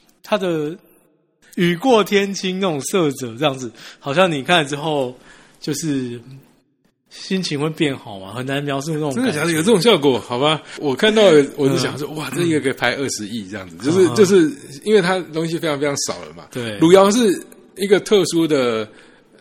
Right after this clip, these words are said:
Speaker 2: 制窑的一个工厂的出来的产品才能叫汝窑嘛，对不对？
Speaker 1: 就是那个，
Speaker 2: 我记得是这样。
Speaker 1: 就是那个地点，那个地点，那个时代所生产的瓷器这样子。
Speaker 2: 对，然后现在已经，已经做不出来了，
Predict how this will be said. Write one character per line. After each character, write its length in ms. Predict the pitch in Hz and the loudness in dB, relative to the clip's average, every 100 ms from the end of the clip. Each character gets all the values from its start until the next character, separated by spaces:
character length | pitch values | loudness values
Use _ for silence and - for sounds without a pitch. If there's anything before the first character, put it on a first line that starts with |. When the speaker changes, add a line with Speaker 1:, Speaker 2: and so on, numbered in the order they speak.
| _ - | _ -14
Speaker 2:
制 240 | - 202 135 | -6 -2 2
窑 200 | 120 107 | 2 2
的 140 | 123 | -2
一 20 | |
个 140 | 127 113 | -2 -2
工 240 | 123 123 | -4 -6
厂 220 | 117 92 | -8 -10
的 120 | 85 82 _ _ _ _ - | -12 -14 _ _ _ _ -8
出 120 | 143 | -2
来 140 | 143 98 | 0 -2
的 100 | 92 | -4
产 200 | - 98 | -12 -12
品 120 | 104 | -12
才 180 | 87 101 | -12 -12
能 120 | 98 | -10
叫 140 | 95 107 | -6 -6
汝 220 | 92 80 | -6 -14
窑 140 | 80 - | -14 -16
嘛， 60 | - - | -18 -18
对 80 | 90 | -16
不 60 | |
对？ 140 | 82 67 - - - | -16 -18 -20 -20 0
Speaker 1:
就 100 | 196 | 4
是 80 | |
那 60 | 185 | 6
个， 60 | 180 | 4
Speaker 2:
我 20 | |
记 60 | 117 | 2
得 0 | |
是 0 | |
这 60 | |
样。 40 | 120 | 6
Speaker 1:
就 60 | |
是 60 | 208 | 6
那 100 | 202 | 6
个 80 | 175 | 4
地 180 | 185 | 2
点， 240 | 143 131 101 | 2 0 -2
那 100 | 131 | -4
个 80 | 175 | -4
地 160 | 170 160 | -4 -4
点， 100 | 127 | -2
那 60 | |
个 60 | 156 | -2
时 140 | 139 | -4
代 280 | 123 143 120 123 | -2 -4 -4 -10
所 160 | 131 | -12
生 180 | 120 151 147 | -2 -2 2
产 120 | 127 | 0
的 120 | 113 | 0
瓷 60 | - | -6
器 20 | |
这 40 | |
样 0 | |
子。 0 | |
Speaker 2:
对， 0 | |
然 60 | 135 | -4
后 60 | |
现 120 | 143 202 | 2 2
在 60 | |
已 20 | |
经， 340 | 147 135 123 - | 2 0 0 -2
已 20 | |
经 100 | 147 | 0
做 140 | 170 170 | 4 4
不 100 | 151 | 4
出 160 | 135 139 | 2 2
来 200 | 104 87 | 2 -2
了， 280 | 90 90 | -8 -12